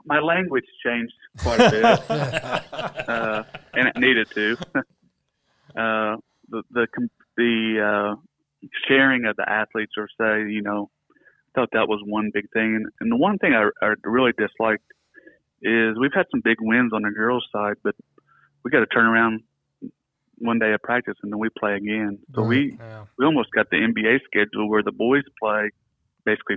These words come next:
Speaker 1: Friday, Saturday. Sometimes they'll throw a Tuesday in there. Sometimes they'll
Speaker 2: Yeah.
Speaker 1: play a Friday and then not, not that Saturday, but the following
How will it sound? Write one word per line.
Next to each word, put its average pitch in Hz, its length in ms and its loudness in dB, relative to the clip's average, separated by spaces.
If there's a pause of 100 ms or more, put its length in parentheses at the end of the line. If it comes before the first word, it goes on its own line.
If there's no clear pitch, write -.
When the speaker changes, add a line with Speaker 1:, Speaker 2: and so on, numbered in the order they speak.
Speaker 1:
Friday, 104 300 2 (120)
Saturday. 104 480 2 (640)
Sometimes 110 380 -2
they'll 104 180 -2
throw 104 200 2
a 98 120 -4
Tuesday 110 360 -2
in 101 180 -4
there. 107 260 -4 (420)
Sometimes 120 340 0
they'll 107 100 -2
Speaker 2:
Yeah. - 80 -8
Speaker 1:
play 107 140 2
a 98 120 -2
Friday 113 300 2
and 107 100 -2
then 107 200 -2
not, 113 140 -2 (100)
not 117 280 0
that 135 200 2 (100)
Saturday, 104 320 -2
but - 140 -4
the 110 140 -8
following 113 400 -4